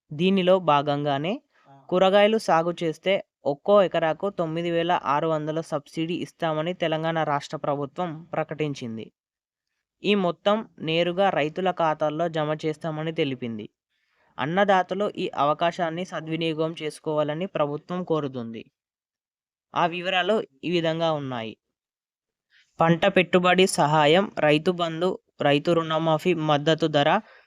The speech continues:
అందించడంతో పాటుగా పలు పంటల సాగు మీద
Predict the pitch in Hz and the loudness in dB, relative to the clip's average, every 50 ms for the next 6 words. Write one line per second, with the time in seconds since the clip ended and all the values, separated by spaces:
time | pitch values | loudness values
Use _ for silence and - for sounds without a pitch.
0 | _ - 131 147 165 180 185 196 202 - 208 190 175 160 151 143 147 175 196 233 | _ -4 -2 0 2 2 2 2 4 4 4 4 4 2 0 0 -2 0 0 0
1 | 269 - _ _ _ _ _ _ - 165 147 151 151 160 156 160 175 202 214 - | -2 -8 _ _ _ _ _ _ 2 2 2 2 2 -2 -2 -2 0 -2 -2 -4
2 | _ _ _ _ _ _ _ - 165 180 202 208 208 - 170 151 156 160 180 185 | _ _ _ _ _ _ _ 2 2 4 4 4 2 2 0 0 0 0 0 0
3 | 196 202 - - 165 160 165 170 175 170 160 147 139 147 | 0 0 2 0 0 0 0 0 -2 -2 -2 -2 0 2